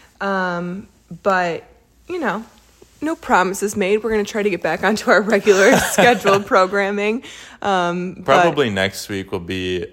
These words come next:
Speaker 2: on schedule. Um,
Speaker 1: We
Speaker 2: but
Speaker 1: should come
Speaker 2: then
Speaker 1: to them from, we could record in Mexico,
Speaker 2: Oh, yeah, we
Speaker 1: right?
Speaker 2: could. Yeah.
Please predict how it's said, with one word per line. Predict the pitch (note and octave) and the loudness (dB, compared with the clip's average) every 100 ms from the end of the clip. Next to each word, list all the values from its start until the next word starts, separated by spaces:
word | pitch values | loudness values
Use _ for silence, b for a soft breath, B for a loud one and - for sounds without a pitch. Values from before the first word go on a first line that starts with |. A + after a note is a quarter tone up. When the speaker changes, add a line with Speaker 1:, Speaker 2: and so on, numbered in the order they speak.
| - | -10
Speaker 2:
on | F2+ F2 | -8 -8
schedule. | E2+ - F2 E2 E2+ E2 E2 D#2+ - _ _ _ F2+ | -8 -6 -6 -4 -6 -6 -6 -10 -14 _ _ _ -12
Um, | E2 E2 D#2+ D#2+ D#2 _ _ _ - | -10 -8 -8 -10 -16 _ _ _ -8
Speaker 1:
We | A3 | -2
Speaker 2:
but | A#3+ | 0
Speaker 1:
should | C#4+ | 2
come | F#3+ A3 | 4 2
Speaker 2:
then | C#4+ | 2
Speaker 1:
to | C4+ | 0
them | G#3 G#3 | 0 -2
from, | G#3 G3 F#3+ F3 | -2 -4 -4 -6
we | B3 | -6
could | E4+ | -2
record | A#3 - F3+ | -2 -2 -4
in | D#3 | -4
Mexico, | C#3 G2+ | -2 0
Speaker 2:
Oh, | |
yeah, | G2+ G2+ F#2 | 2 2 2
we | F#2 | -2
Speaker 1:
right? | G2+ | -2
Speaker 2:
could. | F#2+ F2 F2 - | -2 -4 -8 -12
Yeah. | F#2 F2+ | -10 -8